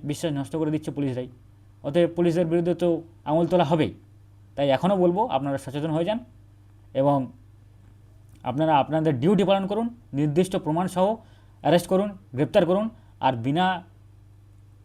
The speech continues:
সময়ে আপনারা কারোর বাড়িতে রেড করতে যাবেন না,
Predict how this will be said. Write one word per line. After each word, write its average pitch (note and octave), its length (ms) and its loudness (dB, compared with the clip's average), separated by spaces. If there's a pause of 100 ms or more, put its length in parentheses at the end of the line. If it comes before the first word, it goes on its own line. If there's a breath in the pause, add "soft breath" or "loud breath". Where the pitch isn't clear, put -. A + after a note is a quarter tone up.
(140)
সময়ে D#3+ 420 6 (1000)
আপনারা D#3 480 -2
কারোর C3+ 200 -2
বাড়িতে A#2 340 -4
রেড C3 160 -4
করতে C3 220 -4
যাবেন A2 240 -4
না, B2 280 -2